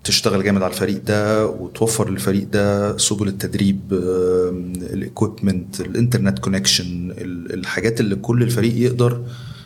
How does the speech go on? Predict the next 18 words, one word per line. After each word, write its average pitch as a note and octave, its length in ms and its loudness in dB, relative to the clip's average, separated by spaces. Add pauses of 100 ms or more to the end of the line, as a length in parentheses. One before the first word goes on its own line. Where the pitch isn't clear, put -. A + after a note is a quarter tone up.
(140)
يليفيت A2 500 2
مستواه G#2+ 440 2
من F#2+ 240 0
ال-، F#2 140 -6 (140)
من F2+ 240 -8
مستوى G#2+ 360 2
الهواة G2+ 240 2
للمستوى G2 360 0
الاحترافي - 460 -6 (760)
بكل، A2 300 0
بكل A2+ 360 0
بساطة، - 320 -2 (240)
زي A2+ 160 4
الرياضة A2+ 280 2
بالظبط. - 400 -10 (220)
آه، F#2 420 0
لو F#2 240 -6
جيت G#2 360 -4